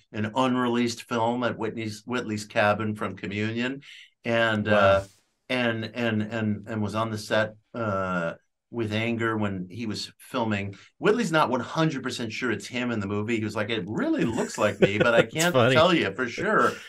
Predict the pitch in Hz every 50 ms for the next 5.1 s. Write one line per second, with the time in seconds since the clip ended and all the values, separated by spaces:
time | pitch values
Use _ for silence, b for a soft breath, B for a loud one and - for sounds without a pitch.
0 | B B B 117 95 - - 143 131 131 131 131 131 131 - 139 135 139 131 131
1 | - - 135 - - 131 135 143 143 - 151 156 151 143 - - - 165 196 196
2 | 160 131 123 120 113 107 104 107 113 117 117 110 - 131 117 113 - 127 - -
3 | - 123 117 110 104 107 110 120 131 135 123 104 95 92 90 b b b b b
4 | b - - 113 107 107 107 107 107 107 107 131 127 123 127 123 127 135 127 120
5 | 117